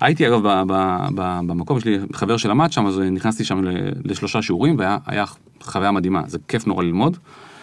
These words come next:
אה, אבל הרווארד, הרווארד ביזנס סקול, הוא התחיל,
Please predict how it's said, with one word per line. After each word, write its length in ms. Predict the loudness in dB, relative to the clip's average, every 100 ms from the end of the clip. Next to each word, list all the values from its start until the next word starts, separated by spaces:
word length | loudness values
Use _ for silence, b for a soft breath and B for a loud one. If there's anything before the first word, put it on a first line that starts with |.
| B B B B -10
אה, 280 | -6 -4 -2 -4
אבל 200 | -4 -6 -8 -18 B B B B B -2
הרווארד, 300 | 0 2 0 -2
הרווארד 420 | -4 0 2 2
ביזנס 220 | 4 2 2
סקול, 340 | 0 0 0
הוא 120 | -2 -2
התחיל, 440 | 0 0 0 -2